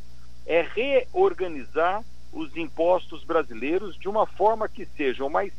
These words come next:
simples de serem pagos e mais efetivos na sua arrecadação.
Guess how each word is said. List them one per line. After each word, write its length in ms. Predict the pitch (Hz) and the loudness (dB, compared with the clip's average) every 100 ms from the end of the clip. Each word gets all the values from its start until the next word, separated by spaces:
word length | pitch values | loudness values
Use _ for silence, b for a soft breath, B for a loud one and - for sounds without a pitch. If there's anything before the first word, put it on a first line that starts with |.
| - | -6
simples 380 | 240 330 240 147 | -4 -4 -4 -4
de 100 | 147 | 0
serem 280 | - 143 104 | 4 4 4
pagos 520 | - 143 180 - - - - - - | 6 8 6 2 -6 -6 -6 -6 -2
e 100 | 170 | 2
mais 320 | 190 208 185 | 6 6 6
efetivos 760 | 214 214 190 - 196 214 190 | 0 0 -2 -2 -2 -2 0
na 120 | 165 160 | 2 2
sua 260 | - 180 | 2 2
arrecadação. 640 | 147 156 156 139 - 107 | 2 2 2 2 2 0